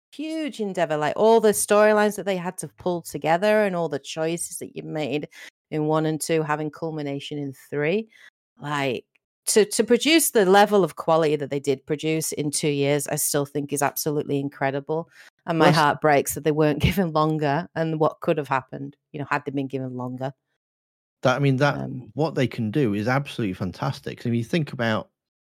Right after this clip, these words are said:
Speaker 2: um, Andromeda, that
Speaker 1: Mm-hmm.
Speaker 2: game was actually only made in eighteen months.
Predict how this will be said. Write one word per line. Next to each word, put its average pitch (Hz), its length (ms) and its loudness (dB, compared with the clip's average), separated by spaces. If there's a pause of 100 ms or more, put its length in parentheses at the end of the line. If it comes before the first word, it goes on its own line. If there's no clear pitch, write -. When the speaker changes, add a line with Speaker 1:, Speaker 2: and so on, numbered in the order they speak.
Speaker 2:
um, 95 500 -2
Andromeda, 95 680 0 (680)
that 170 100 -8
Speaker 1:
Mm-hmm. 120 180 0
Speaker 2:
game 160 240 2
was 113 120 2
actually 117 360 0
only 107 220 0
made 107 400 -2
in 87 100 -8
eighteen 95 460 -6
months. - 380 -8